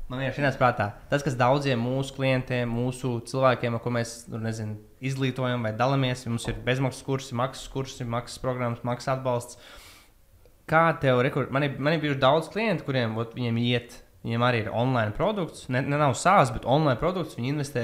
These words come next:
tur tūkstoti, uztaisīja piecus. Un viņiem ir korķis galvā sāk tērēt vairāk. Un kā tev bija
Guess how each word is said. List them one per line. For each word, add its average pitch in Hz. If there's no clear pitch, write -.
tur 107
tūkstoti, 151
uztaisīja 123
piecus. 117
Un 113
viņiem 175
ir 135
korķis 165
galvā 123
sāk -
tērēt 127
vairāk. 107
Un 120
kā 147
tev 160
bija 107